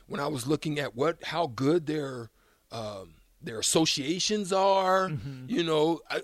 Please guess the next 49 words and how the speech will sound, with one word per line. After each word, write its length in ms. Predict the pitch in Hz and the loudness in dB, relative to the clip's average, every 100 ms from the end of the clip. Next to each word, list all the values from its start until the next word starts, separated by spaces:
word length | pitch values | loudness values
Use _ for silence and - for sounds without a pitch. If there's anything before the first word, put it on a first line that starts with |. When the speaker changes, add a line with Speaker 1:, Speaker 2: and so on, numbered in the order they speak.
| - | -2
Speaker 1:
I 100 | 185 | 0
started 380 | - 247 247 196 | 0 0 0 0
looking 260 | 226 196 | 0 0
at 120 | 180 165 | 0 2
all 340 | 175 220 220 | 6 6 6
those 300 | 196 196 185 | 4 2 0
things, 520 | - 220 233 180 160 | 0 0 2 -2 -6
and 180 | 131 165 | -6 -2
I, 160 | 147 147 | -2 -2
and 200 | 147 131 | -2 0
that's 180 | 147 196 | -2 -2
how 140 | 247 | -2
I 120 | 175 143 | 0 0
really 400 | 131 147 196 208 | 0 0 0 -2
kinda 340 | - - 196 180 | -4 -2 -2 -2
came 300 | - 185 185 | -2 -4 -4
to 80 | 175 | -6
the 80 | |
conclusion 760 | 165 165 - 175 196 190 196 202 _ - _ 156 | -6 -8 -6 -6 -6 -6 -6 -8 _ -20 _ -8
that 140 | 156 | -4
it 40 | 151 | -4
was 120 | 143 | -4
gonna 180 | 160 156 | -6 -6
either 200 | 156 147 | -4 -4
be 140 | 143 | -4
baseball 520 | 131 139 143 131 123 | -4 -6 -4 -8 -8
or 60 | 123 | -8
basketball. 720 | 123 135 - - 76 - - _ _ _ _ _ _ _ - | -8 -8 -10 -14 -18 -20 -20 _ _ _ _ _ _ _ -14
Base-, 340 | 135 135 139 117 | -8 -6 -6 -8
just 220 | 143 135 | -10 -10
basketball, 500 | 131 113 - 117 110 | -8 -6 -6 -6 -8
just 140 | 101 - | -8 -8
had 300 | - 104 110 _ - | -6 -8 -12 _ -12
a 60 | |
more 260 | 131 120 107 | -10 -8 -10
love 400 | 110 147 175 160 | -8 -4 -2 -2
for, 280 | - 123 113 | -4 -12 -10
more 160 | 117 | -4
passion 420 | 104 - 127 - 143 | 4 4 4 -6 -8
Speaker 2:
Mm-hmm. 160 | 98 | -8
Speaker 1:
for, 220 | 104 98 208 - _ - | -10 -10 -14 -20 _ -12
and 140 | 123 | -8
it 100 | 123 | -8
ended 240 | 127 135 143 | -10 -8 -8
up 140 | 139 | -6
working 300 | 147 190 101 | -8 -8 -14
in 100 | 113 | -14
that 120 | 131 | -14
way, 120 | 117 | -14